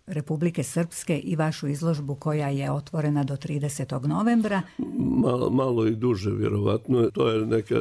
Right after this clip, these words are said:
Speaker 2: opcija bila, međutim, koliko imam informaciju iz muzeja,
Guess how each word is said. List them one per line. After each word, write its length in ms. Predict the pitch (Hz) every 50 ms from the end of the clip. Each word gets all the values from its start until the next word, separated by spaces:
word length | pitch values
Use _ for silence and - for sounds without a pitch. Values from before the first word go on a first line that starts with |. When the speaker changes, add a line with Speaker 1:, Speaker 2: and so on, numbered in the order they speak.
| -
Speaker 2:
opcija 460 | 113 113 120 117 - - 208 - 120
bila, 320 | 117 113 123 135 147 127 120
međutim, 760 | 113 113 120 120 120 196 208 - 127 120 120 117 117 117 113
koliko 340 | - - 113 110 110 - 120
imam 300 | 110 113 120 113 110 110
informaciju 800 | 107 107 104 - 113 104 110 113 110 110 - - 123 113 113 110
iz 140 | 104 98 107
muzeja, 460 | 104 110 101 107 113 113 117 120 117